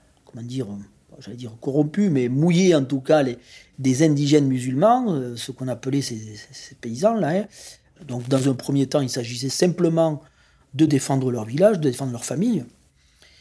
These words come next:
Et ensuite, l'armée française est allée encore plus loin.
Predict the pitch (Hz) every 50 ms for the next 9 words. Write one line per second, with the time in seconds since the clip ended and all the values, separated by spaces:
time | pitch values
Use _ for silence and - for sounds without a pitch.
0 | _ _ _ - 123 120 117 113 113 - 247 262 262 254 - - - _ _ _
1 | _ _ _ _ _ _ _ _ _ _ _ _ _ _ _ _ _ _ _ _
2 | - - 101 117 110 - - 113 - 196 190 160 135 - 135 123 127 123 - -
3 | - - 190 196 226 220 202 175